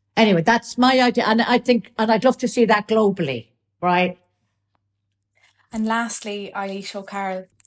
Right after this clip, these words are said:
Speaker 2: a piece of advice you would give to my next guest.
Speaker 1: Oh my God. The piece of advice I'd give to your next guest is probably the advice I'd give to myself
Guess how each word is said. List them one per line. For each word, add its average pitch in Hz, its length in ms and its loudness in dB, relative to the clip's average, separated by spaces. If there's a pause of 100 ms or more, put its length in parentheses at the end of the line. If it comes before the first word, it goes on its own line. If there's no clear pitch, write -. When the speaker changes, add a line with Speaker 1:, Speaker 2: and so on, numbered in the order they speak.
(100)
Speaker 2:
a 190 60 -20
piece 254 420 -8
of 220 120 -10
advice 202 640 -8 (140)
you 208 220 -10
would 190 140 -12
give 185 360 -12
to - 160 -16
my 185 180 -10
next 180 340 -12
guest. - 540 -12 (800)
Speaker 1:
Oh 208 160 2
my 160 180 0
God. 190 400 0 (240)
The - 80 0
piece 381 320 4
of 392 100 -2
advice 254 440 -2
I'd 220 120 -4
give 254 200 0
to - 100 -2
your 226 100 2
next 208 360 -4
guest 175 280 -2
is 190 120 -4
probably 277 480 -2
the 208 140 0
advice 180 460 0
I'd 165 200 -4
give 190 180 -2
to - 120 -8
myself 180 720 -2